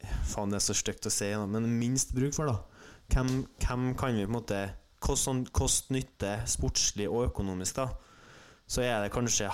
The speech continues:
han som er lettest å gi slipp på da. Spesielt sånn som jeg ser det på et,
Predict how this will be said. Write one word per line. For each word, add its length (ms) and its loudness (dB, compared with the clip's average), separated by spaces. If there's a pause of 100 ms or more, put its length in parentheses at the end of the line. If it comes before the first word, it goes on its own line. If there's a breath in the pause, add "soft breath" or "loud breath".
han 480 2
som 240 0
er 100 2
lettest 800 -4
å 120 2 (720 soft breath)
gi 100 0
slipp 480 0
på 160 0
da. 60 0 (560)
Spesielt 840 0
sånn 160 2
som 160 0
jeg 160 0
ser 220 2
det 100 2
på 140 2
et, 80 -18